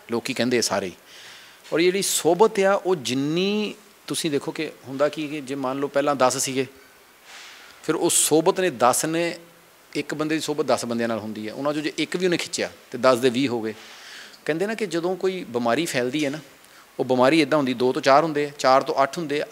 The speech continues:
ਅੱਠ ਤੋਂ ਸੋਲਾਂ ਹੁੰਦੇ, ਸੋਲਾਂ ਤੋਂ ਬੱਤੀ, ਬੱਤੀ ਤੋਂ ਚੌਂਹਠ, ਚੌਂਹਠ ਤੋਂ ਇੱਕ ਸੌ ਅਠਾਈ। ਇਹ ਤਾਦਾਦ ਜਦੋਂ ਵੱਧਦੀ ਜਾਂਦੀ ਹੈ ਨਾ, double ਹੁੰਦੀ ਹੈ, ਤਾਂ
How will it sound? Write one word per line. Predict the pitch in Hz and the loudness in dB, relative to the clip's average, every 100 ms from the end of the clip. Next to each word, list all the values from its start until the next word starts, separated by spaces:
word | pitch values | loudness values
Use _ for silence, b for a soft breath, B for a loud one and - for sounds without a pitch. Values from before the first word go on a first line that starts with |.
| 139 | -6
ਅੱਠ | - | -4
ਤੋਂ | 175 | -6
ਸੋਲਾਂ | - 143 156 | -2 -2 -2
ਹੁੰਦੇ, | 156 156 | -4 -6
ਸੋਲਾਂ | 147 143 | -4 -2
ਤੋਂ | 160 | -2
ਬੱਤੀ, | 135 131 | -4 -4
ਬੱਤੀ | 151 139 151 | -6 -6 -8
ਤੋਂ | |
ਚੌਂਹਠ, | 147 151 151 | -6 -6 -4
ਚੌਂਹਠ | 156 151 | -4 -4
ਤੋਂ | 160 | -6
ਇੱਕ | 131 | -6
ਸੌ | 165 185 | -4 -4
ਅਠਾਈ। | - - 117 104 - - - - B B B B B B - _ - | -4 -2 -2 -2 -10 -16 -20 -20 B B B B B B -20 _ -4
ਇਹ | 190 | -2
ਤਾਦਾਦ | 170 127 131 147 | 0 2 2 0
ਜਦੋਂ | 165 190 - - - | -4 -8 -12 -20 -8
ਵੱਧਦੀ | 117 147 220 | -6 -4 -2
ਜਾਂਦੀ | 185 147 170 | 0 0 0
ਹੈ | |
ਨਾ, | 170 | 4
double | 143 151 | 4 4
ਹੁੰਦੀ | 131 107 92 | 0 -4 -8
ਹੈ, | - - - - | -14 -20 -20 -18
ਤਾਂ | - | -10